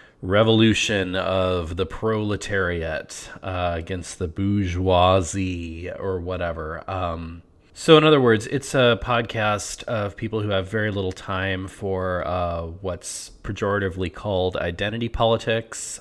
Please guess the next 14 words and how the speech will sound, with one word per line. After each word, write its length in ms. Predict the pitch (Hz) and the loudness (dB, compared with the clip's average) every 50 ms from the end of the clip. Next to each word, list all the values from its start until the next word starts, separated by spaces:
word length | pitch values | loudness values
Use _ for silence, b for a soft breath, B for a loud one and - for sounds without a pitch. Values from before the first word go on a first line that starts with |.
| - - | -16 -12
um, 560 | - 101 98 90 90 90 85 82 85 85 80 - B B B B B B - | -8 -6 -6 -4 -4 -6 -6 -8 -10 -12 -14 -16 B B B B B B -4
and 200 | - 127 127 123 | -2 0 0 2
mainly 460 | 127 131 131 127 123 120 117 113 107 | 4 4 4 4 4 4 4 4 2
just 440 | 98 98 110 107 104 98 - - - | 0 0 -2 -2 -2 -2 -4 -10 -10
view 420 | 104 101 95 101 101 107 107 101 101 | -10 -10 -8 -4 -4 -2 -2 0 -2
it 180 | 95 92 - | -2 -2 -4
as 640 | - 92 95 95 95 92 92 90 90 92 90 87 - - - | -4 -4 -2 -2 0 0 -2 -2 -2 -4 -6 -10 -12 -12 -8
a 460 | 92 92 90 90 87 87 85 82 82 | -8 -6 -6 -4 -6 -6 -6 -6 -8
distraction 720 | 87 90 - - 131 123 139 - - - 165 160 170 170 - - - - | -10 -10 -2 2 2 2 2 0 -2 -4 -2 -4 -2 -6 -8 -8 -8 -12
from 920 | - - - - 101 90 87 87 87 85 85 85 82 80 82 87 87 - - - | -16 -14 -8 -6 -4 -2 -2 -2 -4 -4 -4 -6 -10 -10 -12 -14 -16 -18 -16 -12
real 340 | 92 95 101 104 101 104 - | -10 -8 -6 -6 -6 -8 -8
progress 840 | - - 98 90 92 95 98 92 87 87 87 - - - - - - B B B B B B B B B B B _ _ | -4 -2 -2 -2 -2 0 -2 -2 -2 -2 -4 -8 -8 -8 -10 -10 -12 B B B B B B B B B B B _ _
towards 1000 | - - - 98 95 98 95 92 90 90 87 82 80 78 - - - - - - b b b b b b b b _ _ _ _ - | -16 -8 -4 0 2 2 4 4 2 2 0 0 -4 -6 -8 -8 -8 -10 -12 -12 b b b b b b b b _ _ _ _ -18
proletariat 1200 | - - - 113 110 110 113 110 104 98 - - - 98 98 98 98 92 87 82 - - - - | -14 -6 -2 2 2 2 2 2 0 -2 -2 -2 0 2 2 2 2 2 0 0 -4 -6 -8 -20